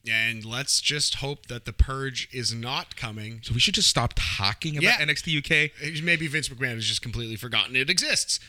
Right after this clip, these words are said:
Speaker 2: Exactly.
Speaker 1: But, but yeah, so I don't know. I like the direction that it seems to be right now. It seems like next week's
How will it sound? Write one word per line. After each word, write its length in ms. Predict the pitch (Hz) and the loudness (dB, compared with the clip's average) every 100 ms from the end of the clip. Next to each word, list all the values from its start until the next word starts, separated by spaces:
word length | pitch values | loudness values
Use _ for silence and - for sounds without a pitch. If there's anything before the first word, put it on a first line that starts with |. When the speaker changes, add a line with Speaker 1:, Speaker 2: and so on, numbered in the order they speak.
| - | -6
Speaker 2:
Exactly. 540 | 110 131 - - 110 | 2 2 2 0 0
Speaker 1:
But, 60 | 107 | 4
but 100 | 208 | 4
yeah, 160 | 170 | 4
so 260 | - 190 190 | 4 2 2
I 140 | 190 | 2
don't 140 | 190 160 | 2 0
know. 120 | 131 | 0
I 160 | 131 | 0
like 240 | 175 214 233 | 0 0 -2
the 80 | 240 | -4
direction 520 | 185 175 175 175 170 | 0 2 4 4 2
that 160 | 147 | 0
it 80 | 139 | 4
seems 340 | - 240 277 262 | 4 6 4 2
to 100 | 202 | 6
be 160 | 202 | 6
right 220 | 185 170 | 8 6
now. 240 | 143 135 135 | 4 0 0
It 100 | 135 | 2
seems 300 | - 208 180 | 2 2 0
like 160 | 175 | 0
next 300 | 147 156 151 | 2 0 0
week's 520 | 156 151 139 - - | -2 -6 -8 -2 0